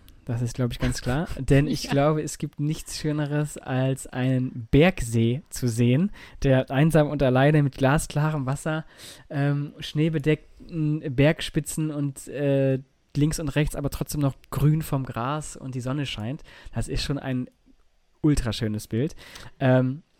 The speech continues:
Speaker 1: aber so ein Fluss,
Speaker 2: Hm.
Speaker 1: so ein Fluss ist grundsätzlich,
Speaker 2: So ein Fluss
Speaker 1: macht
Speaker 2: für den
Speaker 1: jede,
Speaker 2: Alltag.
Speaker 1: macht jede Stadt schön. Auch Saarbrücken ist durch
Speaker 2: Ja,
Speaker 1: die, äh,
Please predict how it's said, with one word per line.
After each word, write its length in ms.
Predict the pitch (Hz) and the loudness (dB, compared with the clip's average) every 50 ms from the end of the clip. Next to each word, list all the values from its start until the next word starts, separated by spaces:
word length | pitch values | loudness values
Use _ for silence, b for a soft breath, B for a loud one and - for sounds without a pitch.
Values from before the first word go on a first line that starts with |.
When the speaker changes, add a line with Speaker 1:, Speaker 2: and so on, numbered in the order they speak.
| _ - - | _ -4 0
Speaker 1:
aber 160 | 123 151 143 | 2 4 4
so 60 | 139 | 4
ein 80 | 131 120 | 2 0
Fluss, 480 | - - - 131 147 294 240 180 - | -2 0 2 4 4 4 4 2 -2
Speaker 2:
Hm. 60 | - | -6
Speaker 1:
so 120 | - - 151 | -6 -4 -4
ein 40 | - | -2
Fluss 440 | - 254 294 285 - - - - - | 0 2 2 2 0 -2 -8 -10 -8
ist 340 | 359 208 - - - _ - | -6 -6 -6 -6 -8 _ -4
grundsätzlich, 760 | - 147 165 220 269 277 220 190 285 269 262 226 165 208 233 | 4 8 8 8 8 8 6 6 6 6 6 4 2 0 0
Speaker 2:
So 80 | 220 220 226 | 2 2 2
ein 40 | 247 | 2
Fluss 200 | - - - - | 2 -2 -4 -4
Speaker 1:
macht 220 | - 160 190 190 - | 0 2 2 2 2
Speaker 2:
für 100 | 262 254 | 0 0
den 140 | 269 - 160 | 0 2 2
Speaker 1:
jede, 100 | 185 - 440 | 4 6 8
Speaker 2:
Alltag. 420 | - 254 247 247 - - 208 190 | 8 8 6 2 -2 -6 -4 -4
Speaker 1:
macht 240 | 160 165 - - - | -4 -4 -4 0 2
jede 200 | 165 180 185 180 | 2 4 4 2
Stadt 380 | - - 165 160 160 - - - | 0 2 0 0 0 -2 -6 -14
schön. 420 | - - - 156 165 180 185 190 190 | -10 -4 0 0 2 2 0 -2 -4
Auch 220 | - - 160 160 | -4 -4 -4 -4
Saarbrücken 460 | - - 156 139 139 143 151 - 160 - | -2 -2 -2 0 0 -2 -2 -2 -4 -6
ist 200 | - 139 - - | -6 -4 0 2
durch 120 | 147 226 | 2 4
Speaker 2:
Ja, 260 | 349 302 - 139 139 139 | 4 4 4 2 2 -2
Speaker 1:
die, 80 | 160 | -4
äh, 60 | 151 | -8